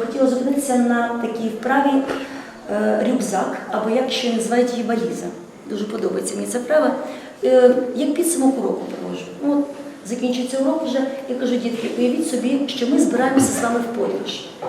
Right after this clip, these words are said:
І нам треба зібрати валізу». Ну, валізу кладеться тільки те, що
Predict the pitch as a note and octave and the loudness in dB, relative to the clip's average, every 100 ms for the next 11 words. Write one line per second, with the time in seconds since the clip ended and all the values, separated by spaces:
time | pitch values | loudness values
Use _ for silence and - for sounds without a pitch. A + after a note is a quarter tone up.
0 | - - - - - B3 C#4+ E4+ - C#4 | -8 -10 -12 -6 4 6 6 4 4 2
1 | C#4+ C4+ C4+ C4+ B3+ A#3 - - - - | 2 4 2 2 2 -2 -2 -6 -10 -14
2 | - - D4+ F4 - A3 C#4 E4 E4 - | -14 -4 0 2 0 0 2 4 2 -2
3 | - D4+ C#4 - C#4+ D4 D#4 D4 | 0 0 2 -2 -2 0 0 2